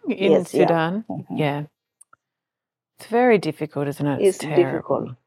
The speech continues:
Speaker 1: It's been going for such a long time.
Speaker 2: Yes, yeah.
Speaker 1: Whole lifetime, your lifetime. It's been
Speaker 2: Yeah,
Speaker 1: going your
Speaker 2: my
Speaker 1: whole
Speaker 2: lifetime and my children <laughs> lifetime and my grandchildren life-,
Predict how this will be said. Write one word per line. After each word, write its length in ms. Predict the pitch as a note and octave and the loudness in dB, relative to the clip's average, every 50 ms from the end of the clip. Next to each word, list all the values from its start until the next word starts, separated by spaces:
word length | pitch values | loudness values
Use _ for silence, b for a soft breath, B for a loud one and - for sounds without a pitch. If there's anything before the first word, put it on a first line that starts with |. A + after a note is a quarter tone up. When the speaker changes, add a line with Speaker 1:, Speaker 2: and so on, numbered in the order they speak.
| _ _ _ _ _ _ _ _ | _ _ _ _ _ _ _ _
Speaker 1:
It's 80 | - | -8
been 140 | - G3+ G3+ | -4 0 2
going 160 | F#3+ G3 F#3+ F3+ | 4 4 4 2
for 140 | - C#3+ | 0 -6
such 380 | C#3 - - - G#3+ G#3 - - | -14 -14 -4 0 0 0 2 0
a 40 | F3 | 0
long 240 | D#3 D3 C#3 C#3+ C3+ | 0 0 0 -2 -4
time. 400 | - D3 D3 D3 C#3+ C#3 C#3+ G#3 | -4 -4 -2 -2 -2 -2 -4 -2
Speaker 2:
Yes, 360 | F3 D#3+ D3 C3 - - - | 0 2 0 0 -2 -6 -6
yeah. 320 | - - C#3+ G2 D#2+ D2 - - - - _ _ _ | -4 -4 -2 -2 -2 -4 -6 -8 -14 -20 _ _ _
Speaker 1:
Whole 220 | - G3 G3 F#3 | 2 2 4 4
lifetime, 460 | E3 E3 F#3+ B3+ - - - D#3 D#3 D3+ | 4 4 2 2 0 -2 -6 -6 -4 -2
your 180 | D#3+ F3+ A3+ C4 | 0 2 4 4
lifetime. 540 | A#3 F#3 E3 D#3 - - D#3 C#3+ C#3 C#3+ C#3+ | 6 4 4 2 -2 -10 -10 -8 -8 -8 -10
It's 120 | C#3 - | -12 -10
been 140 | - D#3 D#3 | -6 -4 0
Speaker 2:
Yeah, 60 | - - F3+ | 4 6 6
Speaker 1:
going 180 | F3 F3 E3+ | 6 6 6
your 100 | E3 D#3+ | 4 2
Speaker 2:
my 120 | D#3+ D#3+ E3 | 2 2 4
Speaker 1:
whole 80 | E3+ | 6
Speaker 2:
lifetime 760 | F3+ F3+ F#3 F#3+ F#3+ - - - F3 F#3 F#3 F#3 F3+ F#3 F3+ | 6 8 6 6 4 0 0 4 4 6 6 6 4 2 0
and 340 | E3+ D#3 C#3 C#3 D#3 D#3 D#3+ | 0 0 0 -2 -6 -8 -6
my 220 | F#3 - F#3 G3 | -2 -2 0 -2
children 540 | F#3 - - A3+ G#3+ - - G3 F3 F3+ A3+ | -2 -4 -6 -10 -8 2 6 6 6 6 6
<laughs> 100 | A3 G#3 G#3 | 2 2 2
lifetime 580 | G#3 G3+ G#3 - - G#3+ G3+ A3+ G3+ F#3+ G3 F#3 | 2 0 0 0 2 4 6 6 6 4 2 0
and 180 | F3 F3 F3 | -2 -2 0
my 220 | F3 E3+ D#3+ D#3 D3+ | 0 0 2 0 0
grandchildren 920 | - - F3 F#3 F#3+ F#3 F#3 G3 - G3 F3+ F3+ - F3+ F3 D#3 D3+ E3+ | -2 -2 -2 -2 -2 -2 -4 -4 -2 -2 -2 -2 0 0 0 2 2 4
life-, 400 | F#3 F#3 F3 F3+ F#3 - _ | 4 4 4 2 0 -4 _